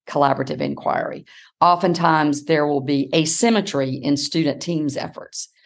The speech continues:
So you have to address that. And some of the strategies that we found that work include pre-selecting some student teams, assigning roles to students within a team,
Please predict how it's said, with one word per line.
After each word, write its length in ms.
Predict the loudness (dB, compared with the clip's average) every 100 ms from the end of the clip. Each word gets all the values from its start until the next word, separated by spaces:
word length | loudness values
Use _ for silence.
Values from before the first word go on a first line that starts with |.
| -20 -16
So 180 | 0 2
you 200 | 2 0
have 300 | 2 2 4
to 140 | 0
address 520 | 0 2 2 2 2
that. 360 | -4 -4 -6 -10 -6
And 440 | -2 0 0 -4 -8
some 240 | 0 2 2
of 80 |
the 80 | 2
strategies 1000 | 0 2 4 4 2 0 -4 -4 -6 -4
that 280 | 0 0 0
we 140 | -4
found 500 | -2 -2 0 0 0
that 160 | 0 0
work 600 | 2 4 4 2 -2 -10 _ _ _ _
include 760 | -2 0 2 2 4 2 -2 -4
pre-selecting 720 | 0 0 2 4 4 2 -2
some 200 | 0 -2
student 640 | -2 -2 0 0 -2 -4
teams, 600 | -2 2 2 2 0 -2 -6 _ _ -10 -4
assigning 1000 | -2 2 4 4 4 4 2 0 -2 -8 _ _
roles 580 | 0 4 4 4 2 -2
to 100 | -6
students 600 | -2 0 2 2 0 -2
within 400 | -6 -2 0 2
a 60 |
team, 540 | 0 0 0 -2 -4